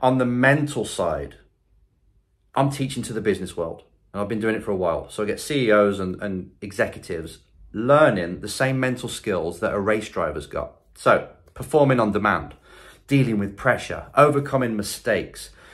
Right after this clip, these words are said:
trying to end a bad run and get back in the flow so they can start to make good decisions, making decisions in such a volatile, dangerous arena, env-, ev-, eh, competitive environment, that's big.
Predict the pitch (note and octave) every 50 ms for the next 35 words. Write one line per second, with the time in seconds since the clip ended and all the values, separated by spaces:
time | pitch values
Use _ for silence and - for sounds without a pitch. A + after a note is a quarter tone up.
0 | - - - - - _ _ _ - - F3 E3 C#3+ - C#3 - C#3 C#3 C3 A#2+
1 | A2+ G#2 G2+ F#2+ - - - - A2+ G#2 G2+ A#2+ A2+ A#2 A2 G#2 A2+ A2+ G#2+ G2+
2 | G2 G2 A2+ A#2 - - A2 G#2 - A2+ G#2 G2+ G2 - - - A#2 A2+ G#2 F#2+
3 | F#2 - - F#2+ G2+ G2+ - G#2 - - A2+ G#2+ G2+ - G#2+ G2 G2 F#2 F#2+ -
4 | A#2 G#2+ F#2 - F#2 - - G2+ F#2 - F2 D#2 C#2 C2 - - _ _ _ -
5 | - - - - B2+ D3+ D#3+ - C#3+ C3+ C3+ B2+ - - C3+ A#2 A#2+ A#2+ A2+ G#2+
6 | G#2 - A#2 A2+ G#2 - - F#2+ - A2+ A2 G2+ G#2 C3 C3 B2+ B2+ - - -
7 | B2 A2 A2 G#2 G2+ G2+ G2 - A2+ A2 G#2+ G#2 G2+ G2 F#2+ F#2 - - - _
8 | _ _ _ _ _ - - - - - A#2+ G#2+ A#2 C3+ C#3 B2+ G2 D#2+ - -
9 | G#2 G#2 G2+ G#2 - A#2+ A#2 G#2 B2 A#2+ - - A#2+ A2+ - - - - _ _
10 | - - G#2 - C3 A#2+ - - - A2 G#2 G#2 G2+ A2+ B2 B2+ C#3 B2+ A2 F2+
11 | D#2+ D2 C#2+ - - - A#2 G#2 - - - - C3+ B2 F#2+ - - -